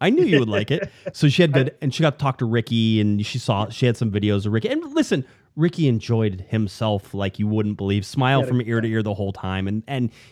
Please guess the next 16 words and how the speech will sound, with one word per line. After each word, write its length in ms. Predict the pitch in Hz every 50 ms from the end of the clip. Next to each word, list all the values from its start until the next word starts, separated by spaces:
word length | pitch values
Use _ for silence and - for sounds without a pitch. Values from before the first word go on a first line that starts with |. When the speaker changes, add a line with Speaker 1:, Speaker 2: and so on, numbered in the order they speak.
| _
Speaker 1:
you 120 | - 175 170
can 160 | - 151 123
see 300 | - - - 117 113 107
that 280 | 92 101 98 101 - -
in, 40 | 107 104 98 -
in, 280 | - 110 110 107 -
in 180 | - 120 107 101
what 160 | 95 95 92
he 60 | 90
did. 340 | 87 80 101 92 87 82 - _ _ _ _ _ _ _
Um, 300 | - 95 92 92 90 -
so, 400 | - - 143 127 117 107 98 - _ _ _ _ _ -
uh, 100 | 117 -
in 120 | - 143 147
terms 340 | - 151 208 226 214 156 170
of, 380 | 175 151 135 127 113 110 _